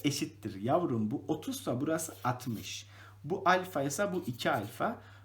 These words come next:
Arkadaşlar bu altmış ise bu da altmış. Yarısının toplamı yani iki alfa artı yüz yirmi, yüz seksen olacağı için arkadaşlar alfa buradan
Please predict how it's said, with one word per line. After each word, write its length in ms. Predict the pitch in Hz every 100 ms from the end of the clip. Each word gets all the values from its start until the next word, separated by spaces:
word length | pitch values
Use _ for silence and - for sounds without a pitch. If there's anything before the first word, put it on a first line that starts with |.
| -
Arkadaşlar 680 | - 123 170 185 147 104 113
bu 120 | 135
altmış 300 | 151 - 226
ise 200 | - 123
bu 100 | 131
da 140 | 156
altmış. 400 | 127 - 208 226 - - - -
Yarısının 600 | 135 147 175 196 196 190
toplamı 480 | 151 139 123 110 87
yani 360 | 107 139 135 117
iki 220 | 123 -
alfa 300 | 160 123 -
artı 320 | 117 120 117
yüz 340 | 104 104 120 120
yirmi, 260 | 135 123
yüz 340 | 98 87 104 -
seksen 380 | 127 113 156 151
olacağı 520 | 123 104 104 92 87 -
için 280 | 110 - 95
arkadaşlar 800 | 95 - 131 110 - - 202 - - - - -
alfa 440 | 151 127 - 87
buradan 600 | 120 127 107 117 165 226